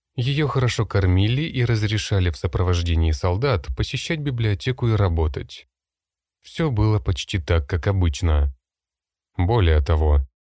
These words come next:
библиотека Голоса Императора оказалась фантастической. Такого собрания редких старинных манускриптов не было даже в императорской библиотеке.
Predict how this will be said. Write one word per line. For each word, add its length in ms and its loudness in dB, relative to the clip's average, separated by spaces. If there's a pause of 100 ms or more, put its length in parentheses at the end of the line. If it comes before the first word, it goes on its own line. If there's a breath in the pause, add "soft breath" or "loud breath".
библиотека 800 0
Голоса 520 0
Императора 840 2
оказалась 600 2
фантастической. 1200 -2 (580)
Такого 420 2
собрания 720 4
редких 420 0
старинных 540 2
манускриптов 880 0 (180)
не 180 2
было 280 2
даже 320 2
в 120 0
императорской 720 0
библиотеке. 960 0